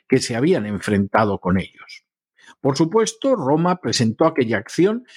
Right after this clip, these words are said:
como una ventaja para los britanos y un avance de la civilización. Sin embargo, los vencidos no compartían aquel punto de vista, hasta tal punto que Caractato, uno de los jefes que se habían enfrentado con la invasión romana,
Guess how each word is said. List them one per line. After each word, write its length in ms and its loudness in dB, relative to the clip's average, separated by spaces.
como 200 -2
una 160 2
ventaja 760 -2
para 180 2
los 180 0
britanos 640 0
y 160 -2
un 160 2
avance 540 -2
de 100 0
la 140 0
civilización. 800 0
Sin 200 -2
embargo, 640 -2
los 220 0
vencidos 560 0
no 300 0
compartían 840 0
aquel 300 0
punto 420 0
de 120 2
vista, 480 -4
hasta 560 0
tal 280 -2
punto 720 0
que 140 0
Caractato, 1000 -2
uno 240 0
de 120 -4
los 180 -8
jefes 480 0
que 160 0
se 120 -4
habían 240 2
enfrentado 760 0
con 160 -4
la 80 0
invasión 560 0
romana, 580 -2